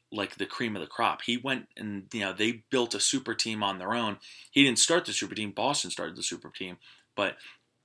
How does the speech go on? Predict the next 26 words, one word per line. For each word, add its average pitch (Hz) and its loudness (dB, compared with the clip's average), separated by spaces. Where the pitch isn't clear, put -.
it 101 -2
was 107 0
the 107 0
first 110 2
time 101 0
that, - -6
like, - -6
players 98 2
kind 82 -4
of 85 -10
controlled - -6
the - -8
super - 0
team - -8
aspect. - -10
And 90 -8
when 92 -8
he 120 2
did 120 2
that, 131 4
it, 92 -4
it 104 0
changed 117 2
a 101 2
lot, 107 2
but, 92 -6